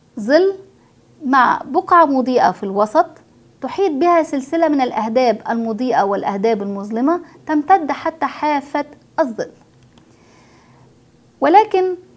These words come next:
قد يكون هذا الحيود أو هذا الشكل غير واضح، وذلك لأن مقياس قطعة النقود أكبر بكثير من الطول الموجي للضوء،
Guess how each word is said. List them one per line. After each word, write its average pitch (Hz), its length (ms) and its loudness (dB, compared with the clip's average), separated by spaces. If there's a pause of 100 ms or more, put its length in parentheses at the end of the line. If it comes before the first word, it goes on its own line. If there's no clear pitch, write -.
قد 349 160 2
يكون 330 340 2
هذا 330 520 2
الحيود 233 600 -4
أو 208 120 -2
هذا 220 280 -4
الشكل 302 400 -4
غير 285 280 0
واضح، 214 560 2
وذلك 285 500 -2
لأن 214 400 -4
مقياس 262 520 0
قطعة 339 400 0
النقود 240 640 -2
أكبر 320 260 0
بكثير 262 600 -2
من 220 180 -6
الطول 269 300 -6
الموجي 240 420 -4
للضوء، 196 480 -4